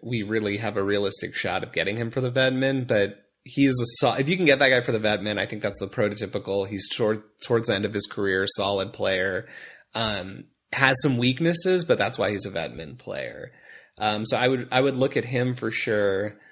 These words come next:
Uh, I don't think we have a shot at Robin Lopez, or else I always like Robin Lopez. Um, I guess because of, like,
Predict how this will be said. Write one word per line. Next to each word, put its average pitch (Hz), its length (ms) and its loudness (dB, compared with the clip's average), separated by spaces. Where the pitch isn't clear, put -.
Uh, 117 600 0
I - 80 -4
don't 131 160 2
think 147 160 0
we 135 120 0
have 139 140 0
a 123 40 2
shot 123 300 2
at 101 100 -6
Robin 113 340 0
Lopez, 107 520 0
or 101 80 -2
else 101 180 -4
I 98 100 -2
always 101 240 0
like 101 220 -6
Robin 95 320 -2
Lopez. 90 800 -4
Um, 95 480 -8
I 139 80 4
guess 175 340 2
because 175 320 0
of, 131 240 0
like, 110 360 -2